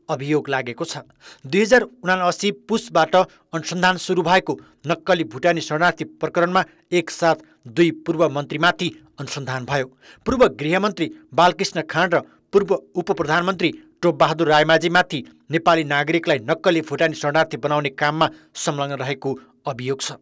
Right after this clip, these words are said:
दुवैजनामाथि सङ्गठित तथा राज्य विरुद्धको जस्ता गम्भीर कसुर लागे। खाँड उच्च अदालतको आदेशमा धरोटीमा रिहा भएका छन् भने एमाले नेता समेत रहेका रायमाझी कारागारमै छन्। चिनिया आपराधिक समूहले सञ्चालन गरेको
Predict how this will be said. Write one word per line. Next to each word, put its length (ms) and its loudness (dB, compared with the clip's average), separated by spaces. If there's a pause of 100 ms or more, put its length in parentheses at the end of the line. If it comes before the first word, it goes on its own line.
(320)
दुवैजनामाथि 760 2 (200)
सङ्गठित 480 0 (340)
तथा 180 2
राज्य 280 4
विरुद्धको 520 0 (240)
जस्ता 260 -2
गम्भीर 480 0
कसुर 260 -6
लागे। 300 -8 (440)
खाँड 260 4
उच्च 320 -2
अदालतको 420 6
आदेशमा 460 2 (260)
धरोटीमा 440 -2
रिहा 260 -2
भएका 260 2
छन् 240 -4
भने 200 0 (280)
एमाले 300 0
नेता 240 -2
समेत 300 -6
रहेका 300 2 (280)
रायमाझी 500 2 (300)
कारागारमै 500 0
छन्। 240 -8 (320)
चिनिया 480 2
आपराधिक 420 4
समूहले 480 0
सञ्चालन 480 0
गरेको 360 2